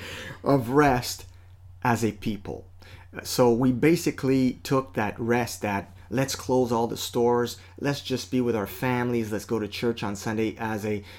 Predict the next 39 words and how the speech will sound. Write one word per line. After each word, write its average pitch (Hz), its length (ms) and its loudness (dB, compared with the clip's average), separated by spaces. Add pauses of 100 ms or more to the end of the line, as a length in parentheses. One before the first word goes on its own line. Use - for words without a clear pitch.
(120)
you 139 120 -2
know 156 100 2
what? 156 300 2 (680)
Let's 151 180 -4
not 117 180 -2
do 113 120 0
that 117 180 2
anymore. 113 300 -2
Let's 131 300 -2
open 180 320 0
the 226 80 4
stores. 147 560 2 (260)
Let's 117 320 -2
make 117 220 2
more 202 120 2
profits. 127 640 0
It's 110 220 -4
just 123 320 0
one 127 200 2
more 175 200 4
day, 117 300 4
and 98 160 -4
let's 113 200 -4
make 107 160 -4
it 101 100 -2
like 90 200 -4
all 101 140 -2
the 135 120 2
other 139 180 2
days 98 440 -2
and 101 540 -4
make 98 260 -6
more 98 160 -4
money 110 320 0 (160)
and 107 160 -2
use 113 180 4
it 110 140 -2
to 107 80 -2
make 98 160 0